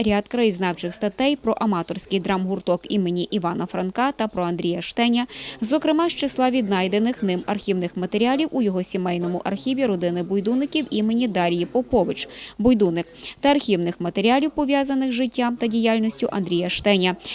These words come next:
які зберігаються в Національному архіві Чеської Республіки, з яким меценат Олег Павлів співпрацює уже довгий час. Хресна мама Олега Павлєва, пані Ада Дудар Попович, поділилася спогадами про постать Андрія Штеня.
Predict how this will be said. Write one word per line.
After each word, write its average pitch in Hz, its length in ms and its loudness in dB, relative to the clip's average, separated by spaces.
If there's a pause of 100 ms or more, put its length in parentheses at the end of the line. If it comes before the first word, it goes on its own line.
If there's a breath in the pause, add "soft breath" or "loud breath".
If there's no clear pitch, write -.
(100)
які 254 220 2
зберігаються 233 680 4
в - 40 0
Національному 185 720 0
архіві 277 420 0
Чеської 202 480 2
Республіки, 185 640 0 (300 loud breath)
з 202 140 2
яким 190 300 2
меценат 180 480 -2 (100)
Олег 285 240 0
Павлів 277 440 0
співпрацює 208 720 2
уже 277 280 0
довгий 170 360 0
час. - 400 -2 (260 loud breath)
Хресна 247 360 2
мама 302 360 4
Олега 196 360 4
Павлєва, 185 460 0
пані 185 400 0
Ада 180 300 -2
Дудар 220 420 2
Попович, 196 640 2 (260 loud breath)
поділилася 202 600 2
спогадами 294 680 2
про 294 220 0
постать 277 500 0
Андрія 180 440 0
Штеня. 170 480 -2